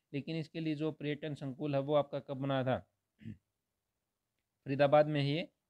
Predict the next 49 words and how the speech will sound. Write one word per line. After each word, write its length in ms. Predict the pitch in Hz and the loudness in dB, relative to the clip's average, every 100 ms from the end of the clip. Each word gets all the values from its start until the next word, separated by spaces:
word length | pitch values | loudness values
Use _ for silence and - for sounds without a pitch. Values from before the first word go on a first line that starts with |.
| _ | _
ये 140 | 135 160 | -2 0
उन्नीस 280 | 160 170 | 0 -2
सौ 80 | 160 | -2
बहत्तर 380 | 131 117 - 139 | 0 0 0 -2
में 240 | 131 104 - _ _ _ _ _ _ | 0 -2 -8 _ _ _ _ _ _
एक 220 | 143 143 | -4 -2
रिसोर्ट 540 | 160 156 143 147 151 - | -2 0 -2 -2 -6 -2
का 180 | 151 131 | -2 0
निर्माण 380 | 135 135 139 131 | 2 2 0 0
किया 180 | 131 | -2
था 80 | 127 | 0
बड़खल 360 | 123 123 139 135 | 0 -2 -4 -2
झील 200 | 117 107 | 0 -2
में। 120 | 101 | -4
उन्नीस 240 | 120 147 | -4 -4
सौ 80 | 143 | -4
सैंतालीस 460 | 131 151 135 143 151 | -8 -6 -2 -2 -2
में 140 | 147 | -4
बनी 220 | 127 135 | -4 -4
थी 60 | 147 | -6
बड़खल 340 | 143 135 139 | -8 -8 -8
झील, 220 | 127 147 - _ _ _ | -6 -6 -8 _ _ _
और 140 | 135 131 | -8 -4
जो 120 | 143 | -2
उन्नीस 200 | 147 151 | -4 -4
सौ 80 | 135 | -2
बहत्तर 380 | 117 - 135 | -2 -2 -4
में 160 | 131 131 | -2 0
है, 140 | 131 | 0
इसमें 300 | 127 143 175 180 _ _ _ 135 | -2 -4 -6 -8 _ _ _ -8
एक 260 | 139 143 | -4 -4
जो 200 | 123 131 | -2 -2
रिसोर्ट 420 | 127 123 139 143 | -2 -4 -6 -6
की 140 | - 131 | -8 -10
स्थापना 400 | - 127 135 127 | -6 -6 -4 -4
है, 160 | 127 | -4
की 220 | 131 127 117 | -4 -6 -2
गई 180 | 120 | -2
थी। 280 | 113 170 170 _ _ _ - | -4 -6 -10 _ _ _ -6
फरीद-, 360 | 139 131 143 | -4 -4 -8
जो 160 | 123 135 | -4 -4
पर्शियन 440 | 127 139 - 165 | 0 -2 0 0
भाषा 280 | 156 127 139 | 2 2 2
से 140 | 135 139 | -2 -2
आपका 240 | 120 - | -2 -4
लिया 260 | 120 120 117 | -2 0 0
गया 200 | 117 110 | 0 -2
है, 120 | 107 | -4
ये 140 | 98 | -6